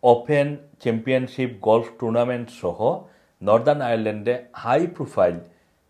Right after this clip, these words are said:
স্পোর্টস ইভেন্ট আয়োজন হতে যাচ্ছে এবং এই, এসব আয়োজনে বিপুল পরিমাণ ট্রাভেলার আসবে বিশ্বের বিভিন্ন দেশ থেকে। তারা এই ইলেকট্রনিক ট্রাভেল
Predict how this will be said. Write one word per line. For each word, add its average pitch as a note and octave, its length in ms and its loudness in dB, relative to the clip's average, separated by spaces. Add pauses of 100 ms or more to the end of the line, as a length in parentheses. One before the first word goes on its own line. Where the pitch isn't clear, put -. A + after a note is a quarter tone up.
(120)
স্পোর্টস C#3 460 -2
ইভেন্ট A#2 500 -8
আয়োজন A2+ 420 2
হতে G#2 260 -4
যাচ্ছে E3+ 500 -4 (460)
এবং C#3 420 2 (320)
এই, D3 240 0
এসব D#3 460 0
আয়োজনে B2 500 0 (140)
বিপুল D3 440 -2
পরিমাণ G#2+ 520 0 (280)
ট্রাভেলার C3 420 0
আসবে F2 320 -4
বিশ্বের G2+ 360 -10
বিভিন্ন A2 340 -8
দেশ G2+ 280 -8
থেকে। F2+ 260 -10 (380)
তারা C3 360 -2
এই B2 300 -6
ইলেকট্রনিক A#2+ 560 -6 (400)
ট্রাভেল C3 500 -2